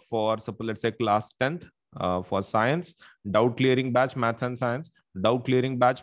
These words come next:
for ninth के लिए भी शुरू हो चुका है for science and maths। Then we have, uh, सीबीएसई class tenth के लिए grammar on point for Hindi, English and French, and also Power Pack batch for complete social science, uh, that has been started for class ten। So ये बैचेस हैं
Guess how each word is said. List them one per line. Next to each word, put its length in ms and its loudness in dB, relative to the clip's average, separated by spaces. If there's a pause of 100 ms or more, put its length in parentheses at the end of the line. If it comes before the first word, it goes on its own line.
for 160 0
ninth 260 -2
के 100 -6
लिए 100 -2
भी 100 -4
शुरू 180 -2
हो 40 -2
चुका 220 -2
है 60 0
for 140 -2
science 360 -4
and 200 -6
maths। 240 -14 (460)
Then 320 4
we 180 4
have, 340 2
uh, 300 2
सीबीएसई 380 -6
class 380 0
tenth 160 -2
के 140 -4
लिए 200 2
grammar 380 0
on 160 0
point 320 -6
for 120 2
Hindi, 320 0
English 280 -4
and 140 -10
French, 260 -4 (380)
and 180 0
also 340 4 (100)
Power 140 4 (100)
Pack 200 0
batch 320 2
for 80 -2 (100)
complete 360 -2
social 380 -4
science, 300 -4
uh, 100 -4
that 120 0
has 160 0
been 160 -4
started 380 -2
for 180 -2
class 320 -6
ten। 100 -14 (420)
So 80 -2
ये 220 2
बैचेस 480 0
हैं 120 -6